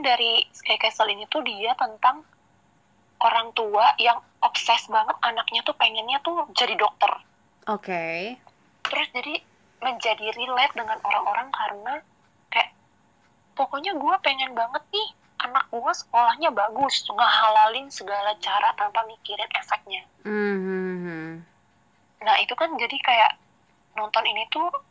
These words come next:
Speaker 1: bikin lo mikir, "Ah, ternyata ntar kalau gue jadi orang tua, gue nggak boleh nih ngedidik anak gue kayak gini."
Speaker 2: Hmm, bener, bener, bener, bener. Value-nya dapet ya.
Speaker 1: Iya, banyak banget yang lu bisa pelajarin gitu.
Speaker 2: Ahaha.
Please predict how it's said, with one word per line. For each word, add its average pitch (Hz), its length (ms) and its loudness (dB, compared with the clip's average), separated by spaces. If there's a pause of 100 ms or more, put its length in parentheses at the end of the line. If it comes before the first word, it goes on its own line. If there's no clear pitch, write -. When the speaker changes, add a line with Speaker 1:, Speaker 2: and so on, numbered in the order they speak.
(300)
Speaker 1:
bikin - 320 -4
lo 220 320 -4
mikir, 247 400 -6
"Ah, - 160 -4
ternyata 202 400 -10
ntar - 160 -6
kalau 202 240 -4
gue 208 120 -6
jadi 202 200 -10
orang 190 360 -8
tua, 202 280 -4 (120)
gue 226 120 -2
nggak 208 200 -2
boleh 190 280 -8
nih 240 160 -6
ngedidik 196 280 -4
anak 190 240 -12
gue 196 200 -12
kayak 202 160 -12
gini." 214 200 -12 (480)
Speaker 2:
Hmm, 175 560 -2
bener, 170 240 -2
bener, 160 320 -4
bener, 160 320 -4
bener. 160 220 -6 (180)
Value-nya 185 640 2
dapet 175 400 2
ya. 165 240 0 (160)
Speaker 1:
Iya, 269 400 4
banyak 214 480 2
banget 240 640 0 (640)
yang 202 320 4
lu 214 80 -2
bisa 208 320 0
pelajarin 202 560 0
gitu. 196 560 -4 (400)
Speaker 2:
Ahaha. 165 960 -4